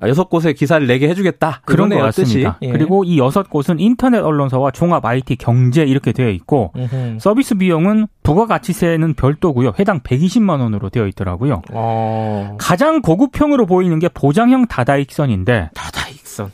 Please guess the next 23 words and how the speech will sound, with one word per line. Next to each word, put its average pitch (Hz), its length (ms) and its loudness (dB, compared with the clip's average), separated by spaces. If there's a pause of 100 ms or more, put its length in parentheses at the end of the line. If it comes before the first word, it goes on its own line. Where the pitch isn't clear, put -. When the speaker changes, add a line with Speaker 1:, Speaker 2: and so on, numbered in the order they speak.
Speaker 2:
여기는 185 300 4
Speaker 1:
예. 117 40 -2
Speaker 2:
언론사 240 460 2
열다섯 214 500 0
곳을 233 220 0
보장한다고 143 680 0
되어 123 220 0
있고, 170 500 -2
Speaker 1:
예. 104 260 -10
Speaker 2:
사 151 300 0
대 262 140 2
일 262 140 2
간지와 190 440 2
이 120 160 -2
대 185 120 2
경제지인 135 720 2
메이저 214 320 2
종합지를 156 540 0
언론사 170 340 0
그룹으로 139 460 -2
포함을 214 320 0
시켰습니다. 95 720 -6
Speaker 1:
예. 113 340 -10